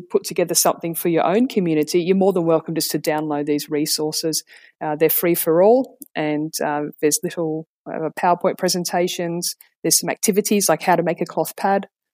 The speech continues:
Um, there's some quizzes and things like that. Uh, so this is something which would be really nice if you did want to present it to your school. You can say, "Look, the lessons are already done. Um, here they are. You know, put them on a U S B stick." And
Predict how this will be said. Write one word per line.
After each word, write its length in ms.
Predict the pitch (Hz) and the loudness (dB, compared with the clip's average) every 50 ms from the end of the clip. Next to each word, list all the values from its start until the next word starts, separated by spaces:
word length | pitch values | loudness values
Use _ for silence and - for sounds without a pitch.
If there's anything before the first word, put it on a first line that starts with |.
| _ _ _ _ - - | _ _ _ _ -10 -6
Um, 540 | 165 160 156 151 151 151 151 147 156 175 - _ _ _ - - - - - | -4 -4 -4 -4 -4 -6 -6 -8 -8 -10 -14 _ _ _ -16 -16 -16 -16 -14
there's 260 | - - 160 160 - | -8 -4 -2 -2 -2
some 120 | - 165 160 | -2 -4 -2
quizzes 400 | - - 220 190 202 208 196 190 | 2 2 4 4 4 2 2 0
and 120 | 185 180 | -4 -6
things 300 | - 185 175 175 170 - | -4 -4 -4 -4 -4 -2
like 160 | 170 160 - - | -2 -2 0 0
that. 180 | 240 277 - - _ - - _ - | 0 0 -2 -4 _ -20 -20 _ -12
Uh, 280 | - 147 147 147 151 - - - - | -10 -8 -6 -6 -6 -6 -8 -8 -6
so 420 | - - - 180 170 165 170 175 - - | -2 2 2 4 4 4 2 0 -2 -6
this 240 | - 170 208 196 - | -4 0 0 2 2
is 80 | 202 180 | 2 2
something 320 | - 175 - 185 165 165 | 2 2 0 -2 -4 -4
which 240 | 165 123 - - - | -4 -6 -6 -6 -4
would 140 | 170 160 151 | -4 -4 -2
be 80 | - | 0
really 220 | 170 170 165 156 151 | 2 4 4 4 2
nice 360 | 151 156 151 147 - - - | 2 0 0 0 0 0 -2
if 140 | 175 160 - | -2 -2 -4
you 60 | - | -2
did 160 | 143 180 202 196 | 0 0 0 0
want 140 | 208 196 | 0 -4
to 40 | 185 | -4
present 360 | - - 165 - - 151 151 | -4 -4 -4 -4 -4 -6 -6
it 80 | - - | -8 -12
to 140 | - - 175 | -10 -6 -4
your 100 | 151 147 | -2 -2
school. 320 | - - - 156 151 160 | -2 -2 -2 -2 -2 -2
You 80 | 160 165 | -2 -4
can 120 | - 151 | -4 -4
say, 200 | 147 - - 156 | -4 -4 -2 -2
"Look, 180 | 156 175 - - | -2 -2 -2 0
the 140 | 175 165 165 | 0 2 2
lessons 360 | 185 190 - - 190 170 - | 2 2 2 0 -2 0 0
are 80 | 160 | 0
already 380 | - 156 156 156 151 143 135 135 | 0 0 0 0 -2 -4 -6 -4
done. 400 | 127 - 165 165 143 139 185 240 - _ _ _ _ _ _ _ _ _ _ _ _ _ - | 0 2 2 2 2 2 -2 -4 -6 _ _ _ _ _ _ _ _ _ _ _ _ _ -10
Um, 360 | 160 151 139 139 139 - 147 - _ - 220 - _ _ - | -6 -6 -4 -4 -6 -6 -10 -14 _ -16 -16 -16 _ _ -10
here 220 | - 160 202 190 | 0 2 4 4
they 180 | 170 160 151 156 | 4 4 2 2
are. 260 | 160 165 208 254 254 - - | 2 2 2 0 -2 -6 -8
You 120 | - 185 | -4 -4
know, 60 | 170 160 | -2 0
put 120 | 170 - | 0 0
them 100 | - 170 | 0 0
on 60 | 160 | -2
a 40 | 165 | -2
U 140 | 170 170 165 | 2 4 4
S 120 | 165 160 | 2 2
B 180 | - - 180 196 | 0 -2 -2 -2
stick." 360 | 190 - - 254 247 - - _ _ _ _ _ _ _ | -2 -2 -2 -4 -4 -6 -10 _ _ _ _ _ _ _
And 400 | - 175 175 175 185 - - - | -6 -4 -4 -2 -2 -2 -4 -6